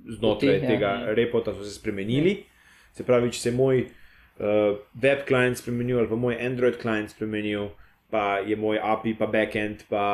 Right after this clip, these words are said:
Speaker 1: ne vem kaj še vse statično,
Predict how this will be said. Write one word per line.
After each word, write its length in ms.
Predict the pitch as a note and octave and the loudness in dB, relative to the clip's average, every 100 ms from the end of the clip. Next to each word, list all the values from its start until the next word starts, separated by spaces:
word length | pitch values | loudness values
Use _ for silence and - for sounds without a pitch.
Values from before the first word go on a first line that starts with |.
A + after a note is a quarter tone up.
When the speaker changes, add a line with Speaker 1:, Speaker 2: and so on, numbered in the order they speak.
| G2 G2 - | 0 0 -4
Speaker 1:
ne 140 | A2+ | -4
vem 180 | A2 A2 | -2 -2
kaj 140 | A2 | -2
še 80 | G#2+ | -2
vse 260 | G2 - G2+ G2 G2 F#2+ | -4 0 0 2 0 -2
statično, 840 | - - A#2+ B2 A2+ - A2+ G#2 | -6 -2 0 0 -4 -6 -6 -6